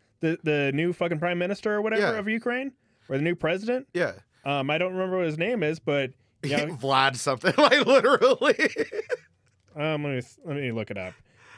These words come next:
Speaker 1: You
Speaker 2: But,
Speaker 1: know.
Speaker 2: like, <coughs> also, again, where Russia's like, "Oh, well, we're going in there because there's a neo-Nazi group," right? Well, yes, there is a sl-, a smaller neo-Nazi group,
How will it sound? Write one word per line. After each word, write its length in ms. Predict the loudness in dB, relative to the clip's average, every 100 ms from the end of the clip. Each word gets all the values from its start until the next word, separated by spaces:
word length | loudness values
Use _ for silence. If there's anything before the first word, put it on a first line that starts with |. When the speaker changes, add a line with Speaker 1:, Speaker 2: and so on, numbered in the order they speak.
| -20 _
Speaker 1:
You 80 | 0
Speaker 2:
But, 120 | 2
Speaker 1:
know. 40 | 2
Speaker 2:
like, 280 | 0 0 -6 _ _ _ _
<coughs> 420 | -2 0 2 0 2
also, 560 | -2 0 -2 -2 -4 -10 _ _ _ _ _ -16 -6
again, 440 | -2 0 -2 -4
where 280 | 0 0 0 -6 _
Russia's 500 | -2 -2 -2 -8 -6
like, 220 | -6 -6 _ -20 -6
"Oh, 160 | 0 0
well, 180 | 0 -2
we're 160 | -4
going 220 | -2 -2
in 140 | -2 0
there 160 | 0
because 340 | -2 -4 -4 -2
there's 260 | -2 -2 -4
a 80 |
neo-Nazi 680 | -4 -4 -4 -6 -8 -8 -16
group," 280 | -12 -14 -12
right? 260 | -8 -8 -10 -20 -8
Well, 140 | -4 -2
yes, 300 | -2 -4 -2
there 200 | 2 2
is 160 | 0
a 60 | -6
sl-, 280 | -8 -8 -2
a 220 | 0 0
smaller 500 | -4 -4 -2 0 -2
neo-Nazi 580 | -4 -6 -6 -8 -8 -8
group, 300 | -8 -8